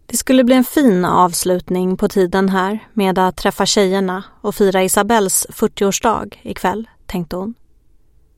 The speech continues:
Hon skulle dessutom säkert få inspiration till sitt skrivande och sin nya bok när hon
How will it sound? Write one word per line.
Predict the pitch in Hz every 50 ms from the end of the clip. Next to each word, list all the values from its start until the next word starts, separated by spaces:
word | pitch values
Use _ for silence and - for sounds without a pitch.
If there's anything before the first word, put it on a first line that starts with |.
| _ _ _ _
Hon | _ - 190 185
skulle | - - 190 185 185 185
dessutom | 175 202 190 - 214 185 - - - 277 233 202
säkert | - - 254 240 233 - 185
få | - -
inspiration | 180 185 180 - - - 220 214 - - - 262 220 185 180 180
till | 180 - 196 190
sitt | - - 180 - -
skrivande | - - 247 240 208 185 185 226 247 233 - - - - - - _ _ _ _ _ _
och | - 208 -
sin | 196 175 180 185
nya | 202 208 185 180 170
bok | 170 - 247 233 226 208 - - - -
när | 190 185
hon | 185 185 180 180 180